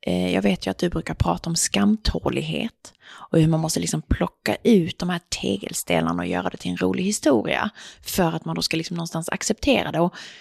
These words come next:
i det här fallet just med det kalaset så hade jag ju till och med glömt bort det, förträngt det, stoppat det liksom långt bak i en ryggsäck. Så jag tänkte ju inte ens på det. Så nu i vuxen ålder när det faktiskt har kommit fram så har vi kunnat börja prata om det.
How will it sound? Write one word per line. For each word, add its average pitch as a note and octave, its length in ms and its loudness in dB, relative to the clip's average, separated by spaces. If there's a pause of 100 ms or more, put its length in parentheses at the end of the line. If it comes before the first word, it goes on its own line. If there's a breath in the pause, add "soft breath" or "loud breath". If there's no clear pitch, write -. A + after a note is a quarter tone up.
(360 loud breath)
i F#3 100 6
det F#3+ 100 4
här F#3 300 2
fallet B3 480 0
just - 160 -4
med - 100 -2
det - 80 -4
kalaset - 720 2 (540)
så - 140 2
hade F3+ 140 6
jag B3+ 120 8
ju G3 60 6
till D#3+ 280 -2
och D#3+ 60 0
med D#3+ 160 0 (440)
glömt A3+ 220 2
bort - 240 -2
det, - 120 -10 (220)
förträngt A#3+ 480 0
det, - 140 -12
stoppat - 540 0
det G#3 60 2
liksom G3+ 260 2
långt A3+ 600 2
bak F3+ 340 2
i - 40 -2
en A3+ 80 -2
ryggsäck. - 480 -2 (300 soft breath)
Så - 120 0
jag - 80 -2
tänkte A#3+ 320 0
ju - 20 2
inte A#3+ 160 0
ens G#3 120 -2
på - 200 -10
det. - 120 -18 (640 loud breath)
Så - 140 4
nu G3 260 8
i E3+ 40 6
vuxen G3 520 0
ålder D#3 240 0
när D#2 160 0
det - 60 -4
faktiskt - 300 -6
har - 80 -2
kommit F#3 280 0
fram - 440 4 (640)
så - 160 2
har F3+ 40 2
vi E3+ 80 0
kunnat D3+ 240 -4
börja C3+ 160 -10
prata - 440 -2
om - 160 2
det. C4+ 160 4